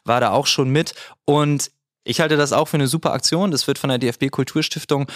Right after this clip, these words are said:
organisiert. Und wir haben mit Guido Streichsbier gesprochen, der der aktuelle Trainer der U neunzehn Nationalmannschaft ist und der diese Fahrt auch schon einige Male mitgemacht hat. Und er hat uns mal von seinen Eindrücken davon berichtet.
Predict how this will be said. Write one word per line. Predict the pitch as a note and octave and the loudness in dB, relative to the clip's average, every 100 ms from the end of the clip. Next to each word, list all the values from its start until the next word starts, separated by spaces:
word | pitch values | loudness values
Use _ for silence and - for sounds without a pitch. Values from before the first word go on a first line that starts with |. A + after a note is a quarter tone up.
| - | -8
organisiert. | - C3+ C3+ C3+ B2 D3+ E3 - - - | 0 2 2 2 2 2 0 -2 -18 0
Und | D3+ D3+ C#3 | 2 4 2
wir | D3+ | 2
haben | D#3 | 2
mit | D#3 | 0
Guido | - D#3+ | 0 0
Streichsbier | D3 - D#3 G3 - B2+ A2+ - - - | 0 0 0 0 0 2 2 -2 -20 -8
gesprochen, | - - - A#2+ D#3+ | -4 -2 0 0 2
der | A#2 | 2
der | B2+ B2 | 2 0
aktuelle | - B2+ C3 | 0 2 2
Trainer | B2+ C#3 C#3 | 0 0 0
der | C3 B2+ | 0 0
U | C3 | 0
neunzehn | B2+ C#3+ D#3 A2+ | 0 0 0 -2
Nationalmannschaft | G#2+ A2 G#2 G#2 G2+ G2+ - | -2 -2 -2 -2 -4 -6 -6
ist | - C3+ - - - | -4 -4 -6 -12 -2
und | A2+ A2+ | 0 2
der | A#2 | 0
diese | A#2+ | 0
Fahrt | A#2 B2 A#2 | -4 -4 -4
auch | - | -4
schon | - G2+ | -4 -4
einige | - G#2+ A2 | -2 -2 0
Male | G#2+ G#2 | 0 -2
mitgemacht | A2+ - G2+ G2 - | -2 -4 -6 -6 -6
hat. | A2 - - | -8 -10 -12
Und | - G#2+ | -6 -2
er | A2+ | 0
hat | B2 - | 0 -2
uns | A2 | -2
mal | A2 A2 | -2 -2
von | A#2 G#2+ | -2 -2
seinen | G#2+ G#2+ G#2 | 0 0 -2
Eindrücken | - A2 G#2+ G#2 G2+ G2 | -2 -2 -2 -4 -6 -8
davon | G2 G#2 G2 F#2 | -8 -6 -6 -6
berichtet. | F#2+ F#2 - - | -8 -10 -12 -18